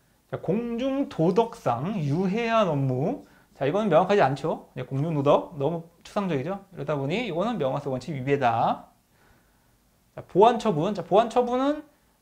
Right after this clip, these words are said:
비형벌적 보완 처분과 형벌적 보완 처분 나눠서 본다고 했죠. 형법재판소는. 자, 이렇게 신체의 자유를 박탈하거나 이런 준하는 정도의 형벌적 보완 처분에 대해서는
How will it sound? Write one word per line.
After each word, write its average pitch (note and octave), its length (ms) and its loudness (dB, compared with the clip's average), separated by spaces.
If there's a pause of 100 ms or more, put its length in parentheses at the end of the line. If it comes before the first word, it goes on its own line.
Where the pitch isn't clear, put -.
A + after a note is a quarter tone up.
(120)
비형벌적 C4 680 -2
보완 F#3+ 200 -2
처분과 C#3+ 540 0
형벌적 B3 500 0
보완 F3 200 4
처분 E3+ 260 -2
나눠서 D#3+ 300 2
본다고 D3 300 2
했죠. - 160 -8
형법재판소는. D3+ 880 -6 (960)
자, - 100 -2
이렇게 F#3+ 340 0
신체의 A3+ 380 -2
자유를 F3+ 400 2
박탈하거나 D#3 720 0
이런 F#3 300 -4
준하는 A3 460 2
정도의 E3 500 2
형벌적 B3 580 0
보완 G3 260 0
처분에 F#3 280 0
대해서는 D3+ 360 -2